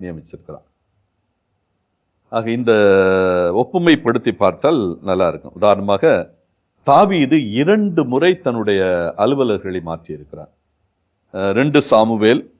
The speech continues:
எட்டாம் அதிகாரம் பதினைந்து முதல் பதினெட்டு, அப்புறம் இருபது, அஹ், ரெண்டு சாமுவேல் இருபதாம் அதிகாரம் இருபத்தி மூன்று முதல் இருபத்தாறு.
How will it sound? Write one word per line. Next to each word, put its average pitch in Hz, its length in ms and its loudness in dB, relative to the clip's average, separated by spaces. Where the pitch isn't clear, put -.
எட்டாம் 127 420 2
அதிகாரம் 104 520 2
பதினைந்து 120 420 2
முதல் 104 240 -2
பதினெட்டு, 101 760 -4
அப்புறம் 127 580 2
இருபது, 165 380 6
அஹ், 110 720 2
ரெண்டு 156 260 0
சாமுவேல் 131 380 2
இருபதாம் 147 420 4
அதிகாரம் 113 360 0
இருபத்தி 202 400 4
மூன்று 127 220 -4
முதல் 120 240 -4
இருபத்தாறு. 107 500 -4